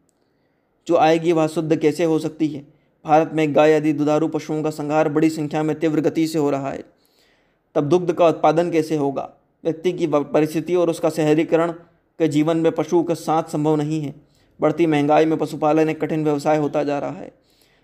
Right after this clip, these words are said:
आधुनिक शिक्षा हमें श्रम के संस्कार से दूर करती जा रही है। हम सभ्यता के प्रवाह में बाजारू होते जा रहे हैं, अपनी छोटी बड़ी सभी आवश्यकताओं के लिए बाजार पर निर्भर हो गए हैं।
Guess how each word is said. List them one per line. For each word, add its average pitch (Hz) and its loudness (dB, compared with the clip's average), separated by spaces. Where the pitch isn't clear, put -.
आधुनिक 156 4
शिक्षा 180 0
हमें 156 2
श्रम 170 0
के 170 -2
संस्कार 156 2
से 156 -2
दूर 156 4
करती 151 0
जा 147 2
रही 147 0
है। 139 0
हम 151 -4
सभ्यता 156 -2
के 156 -2
प्रवाह 151 2
में 151 -2
बाजारू 147 0
होते 147 -2
जा 143 -4
रहे 139 -8
हैं, - -14
अपनी 175 2
छोटी 175 2
बड़ी 165 4
सभी 165 0
आवश्यकताओं 160 0
के 160 -4
लिए 156 2
बाजार 151 4
पर 160 0
निर्भर 147 0
हो 147 0
गए 143 -4
हैं। 147 -14